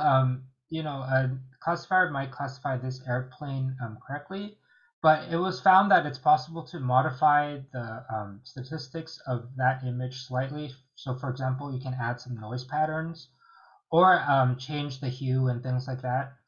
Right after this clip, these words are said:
to make it be classified as an automobile or a frog or things like that. And this can be even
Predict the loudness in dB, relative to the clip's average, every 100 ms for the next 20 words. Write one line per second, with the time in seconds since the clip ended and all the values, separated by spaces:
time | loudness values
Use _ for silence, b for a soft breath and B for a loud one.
0 | _ -8 -4 -4 -4 -6 -8 _ -8 -6
1 | 0 0 0 -2 -2 -2 -6 -8 -2 2
2 | 2 2 0 0 -2 -4 -2 -4 -6 -8
3 | -2 0 0 -4 -10 -10 -10 -14 -18 -16
4 | -18 _ _ _ -2 -2 -2 -2 -2 -4
5 | -6 -6 -8 -8